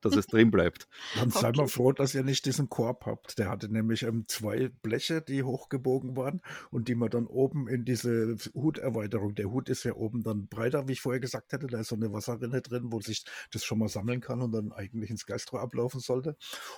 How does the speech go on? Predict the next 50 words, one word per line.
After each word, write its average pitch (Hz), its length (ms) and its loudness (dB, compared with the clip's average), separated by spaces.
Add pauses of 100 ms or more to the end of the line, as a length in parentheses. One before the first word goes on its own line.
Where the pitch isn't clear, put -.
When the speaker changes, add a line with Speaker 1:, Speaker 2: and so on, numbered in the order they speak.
Speaker 2:
Und, 113 200 0
ähm, 110 320 2
da 107 120 0
oben 120 320 -2
drin 123 260 0
konnte 120 260 -2
man 113 140 0
den 117 140 0
Korb 117 280 -2
einhängen 104 520 -4
und 98 140 -8 (120)
das - 260 -6
war 113 120 -4
sehr 113 240 -4
extrem 104 460 -6
wackelig. 98 460 -6
Der 101 100 -6
ist - 160 -8
wirklich 110 260 -6
fast - 220 -8
immer 95 140 -8
runtergefallen. 98 640 -10 (720)
Speaker 3:
Ich - 120 -8
könnte 240 240 -4
ja 330 40 0
mal 262 180 0
sagen, 240 360 4 (240)
dass - 160 0
wahrscheinlich 247 420 2
am 220 120 -2
neunten 240 360 2
siebten, 226 560 -4
ähm, 190 400 2
hier 202 340 0
in 185 340 -2
Morege 202 500 4
wieder 196 220 4
so 190 60 2
ein 185 80 2
Lavendelfest 202 840 2
stattfinden 175 480 -4
soll. 175 140 2
Ich 185 100 -4
hab 214 120 -2
noch 208 80 0
nicht 208 160 -6
richtig 214 240 -8
mit 196 160 -4
Jan 196 200 4
gesprochen, 208 540 2